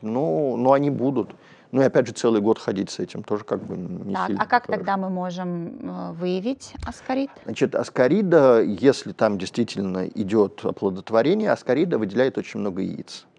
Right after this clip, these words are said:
Speaker 1: на самом деле. И, э, этих, эти яйца очень хорошо видны, да, м, даже самому простому лаборанту-двоечнику. То есть там не надо каких-то специальных методов, их много.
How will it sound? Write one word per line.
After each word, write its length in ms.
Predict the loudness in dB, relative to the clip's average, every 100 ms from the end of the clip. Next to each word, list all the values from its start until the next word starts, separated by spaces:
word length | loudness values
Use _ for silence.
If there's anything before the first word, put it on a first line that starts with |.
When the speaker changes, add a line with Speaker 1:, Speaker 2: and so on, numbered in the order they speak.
| -20
Speaker 1:
на 60 | -12
самом 340 | -10 -10 -10
деле. 320 | -10 -8 -8 -8
И, 440 | -4 -2 0 -2 -4
э, 1000 | -10 -8 -10 -12 -14 -14 -12 -12 -4 -4
этих, 240 | -4 -8 -10 -16 -8
эти 220 | -6 -4
яйца 400 | 2 4 4 0
очень 300 | 0 -2 -2
хорошо 340 | -4 -2 -2 -2
видны, 360 | -4 -2 0
да, 180 | 4 4
м, 280 | 4 0 0
даже 220 | 0 0
самому 280 | -2 -2 -2
простому 420 | 0 -2 0 0
лаборанту-двоечнику. 1120 | 4 4 4 2 -4 -2 -2 -2 -4 -6 -6 -8 -20 -20 -10 0
То 80 |
есть 180 | 2 4
там 180 | 4 4
не 80 | 4
надо 200 | 2 0
каких-то 380 | -2 -8 -6 -6
специальных 540 | -4 0 2 0 0
методов, 400 | 0 2 2 2 0
их 220 | -2 -2 -4
много. 500 | -2 4 4 4 -2